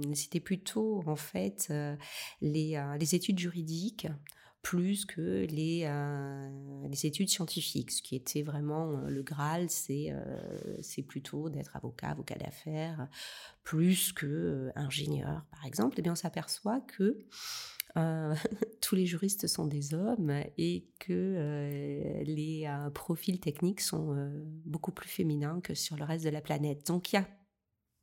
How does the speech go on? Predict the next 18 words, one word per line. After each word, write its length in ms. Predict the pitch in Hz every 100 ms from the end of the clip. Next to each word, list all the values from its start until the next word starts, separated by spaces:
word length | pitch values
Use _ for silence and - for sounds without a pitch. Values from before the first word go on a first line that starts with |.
| -
effectivement, 800 | - 160 160 - - 151 156 156 175 - - - - - -
euh, 720 | 147 147 143 143 143 139 143 143
peut-être, 680 | - 147 143 156 175 190 - 143
euh, 440 | 139 135 135 127 - - - - - - - - -
quelque 260 | 156 143
chose 300 | 160 175 170
de 100 | 156
ça, 260 | 165 151 165
d'une 220 | 160 156
espèce 380 | 151 - 156 143
d'ancrage 640 | 156 156 - 151 175 180
où 80 | 147
en 120 | 143
fait, 400 | 135 156 170 180 139
euh, 100 | 139 - - -
on 140 | 165
prend, 480 | 147 - 156 165 151
euh, 340 | 139 139 139